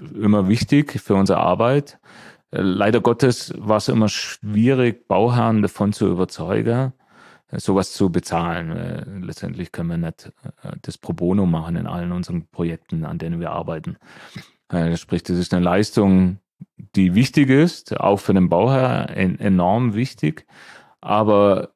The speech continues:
Bauherren davon zu überzeugen, dass wir Gebäude planen, die dann, wenn sie fertiggestellt sind, nicht funktionieren werden, <laughs> ohne dass wir da nochmal tätig sind. Das ist natürlich irgendwie was schwierig über Jahre. Inzwischen hat sich die Erkenntnis durchgesetzt. Also ich meine,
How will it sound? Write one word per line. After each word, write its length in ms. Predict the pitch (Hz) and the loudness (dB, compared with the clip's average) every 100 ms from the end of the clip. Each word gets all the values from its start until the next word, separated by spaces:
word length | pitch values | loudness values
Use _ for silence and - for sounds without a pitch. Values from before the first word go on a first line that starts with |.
| _ - | _ 2
Bauherren 460 | 101 117 123 117 | 4 6 6 4
davon 240 | 101 107 104 | 4 2 2
zu 120 | 110 | 2
überzeugen, 460 | 95 - 90 104 | 0 0 2 2
dass 200 | 120 107 | 2 0
wir 100 | 101 | 0
Gebäude 360 | 98 85 87 107 | 0 0 0 -2
planen, 580 | - 110 110 123 120 104 | -2 -2 -2 -2 -4 -4
die 120 | 98 92 | -4 -2
dann, 240 | 87 92 | 0 0
wenn 100 | 92 | 0
sie 100 | 95 | -4
fertiggestellt 760 | - 87 98 101 - 101 98 | -8 -6 -6 -8 -4 -2 -2
sind, 260 | - 98 92 | -4 -2 0
nicht 200 | 98 - | 0 -4
funktionieren 640 | - 95 - 85 85 98 | -4 -2 0 0 0 0
werden, 280 | 104 120 127 - | -2 -2 -4 -4
<laughs> 640 | 123 - - - - _ - | -8 -10 -14 -20 -20 _ -2
ohne 280 | 98 107 | 2 4
dass 240 | 101 98 - | 2 0 2
wir 100 | 95 | 2
da 160 | 92 | 2
nochmal 540 | 92 92 95 - 92 87 | 4 4 2 0 0 0
tätig 440 | - 90 - - | 0 0 0 -4
sind. 340 | - 117 139 - - - - _ | -2 0 -2 -6 -20 -20 -20 _
Das 200 | - 104 | 0 2
ist 120 | 107 117 | 4 2
natürlich 360 | 101 107 98 | 2 4 4
irgendwie 580 | 95 92 85 90 87 85 | 4 4 2 2 2 2
was 220 | - 90 - | 0 -4 -4
schwierig 460 | - 90 85 82 | -4 -2 0 -2
über 200 | 82 85 | -4 -4
Jahre. 360 | 87 85 82 82 | -2 -4 -4 -6
Inzwischen 420 | 90 - 151 180 | -6 -2 2 2
hat 160 | 156 151 | 2 0
sich 140 | 147 | 0
die 120 | 139 | 2
Erkenntnis 500 | 123 - 127 123 127 | 2 2 0 0 0
durchgesetzt. 640 | 127 147 - 120 98 - | 0 0 0 -2 -4 -4
Also 160 | 92 87 | -6 -6
ich 80 | 87 | -4
meine, 180 | 92 | -4